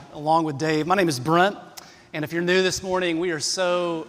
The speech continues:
so very glad that you're here. We would love to get to meet you and learn your name after the service. And you have come on a good Sunday. Every Sunday is a good Sunday to be a first-timer at Res Oak, but today is a good one. We just started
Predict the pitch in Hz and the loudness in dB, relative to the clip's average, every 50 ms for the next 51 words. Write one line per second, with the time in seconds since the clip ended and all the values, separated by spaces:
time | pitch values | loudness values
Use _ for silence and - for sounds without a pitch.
0 | - - 170 - - 190 196 196 185 185 175 165 160 135 156 165 160 160 151 147 | -14 -16 -14 -8 -4 0 0 0 2 2 0 0 0 -2 0 0 0 0 0 -4
1 | - 170 151 131 151 151 147 151 147 160 156 147 139 147 160 160 170 170 170 175 | -8 -8 -8 -8 -6 -6 -6 -4 -4 -4 -6 -6 -6 -2 0 4 4 4 4 2
2 | 165 139 - - - 165 156 160 156 - 160 143 156 165 165 160 - - 165 156 | 0 -4 -8 -14 -12 -10 -8 -8 -8 -6 -6 -6 -4 -2 -2 -4 -4 -4 -4 -4
3 | 151 160 165 131 139 139 147 147 151 147 143 139 143 143 147 147 147 143 143 127 | -4 -4 -6 -8 -8 -8 -6 -6 -6 -6 -6 -6 -6 -4 -4 -4 -4 -4 -4 -6
4 | - - - - - - - - - - _ _ - 165 165 170 - 170 156 143 | -10 -16 -20 -20 -20 -20 -20 -20 -20 -20 _ _ -2 0 0 0 -2 -4 -8 -6
5 | - - 175 175 170 170 170 156 - - 156 151 156 185 220 214 160 - - 214 | -4 0 2 2 2 2 2 0 0 -2 -4 -4 0 2 2 2 2 0 0 4
6 | 220 233 233 233 226 214 185 - - - - - - - - - - - _ _ | 6 6 6 6 4 2 -2 -6 -10 -18 -20 -20 -20 -20 -20 -20 -20 -20 _ _
7 | - - 185 190 180 175 214 - - 226 208 190 175 - 214 254 277 269 254 196 | -2 0 2 4 4 4 4 2 4 2 2 0 2 4 4 4 4 4 2 -2
8 | - - 226 220 214 202 190 175 160 156 143 170 143 185 170 - - 180 170 160 | -2 -2 -2 -2 0 0 -2 -2 -2 -4 -4 -4 -4 -4 -4 -4 -4 -6 -6 -4
9 | 151 143 135 127 123 - - 165 147 160 165 160 160 156 156 160 - 156 - - | -6 -8 -8 -10 -12 -12 -12 -10 -6 -4 -4 -2 -2 -4 -6 -8 -10 -12 -8 -6
10 | - 170 175 156 - - - - - 165 - 180 165 165 165 156 151 147 156 160 | -4 -4 -4 -4 -6 -10 -12 -14 -14 -12 -8 -6 -6 -4 -4 -6 -8 -8 -10 -12
11 | 160 156 151 151 147 135 165 151 147 - - 151 151 147 - - 175 170 185 190 | -10 -10 -8 -8 -6 -6 -6 -6 -8 -10 -10 -12 -12 -12 -10 -8 -4 -2 -2 0
12 | 190 165 165 156 185 175 175 160 151 170 170 180 254 - - - 226 220 214 208 | -2 -2 -4 -4 -4 -4 -4 -4 -4 -6 -4 -4 -6 -6 -4 0 2 4 4 4
13 | 208 196 160 | 2 -2 -4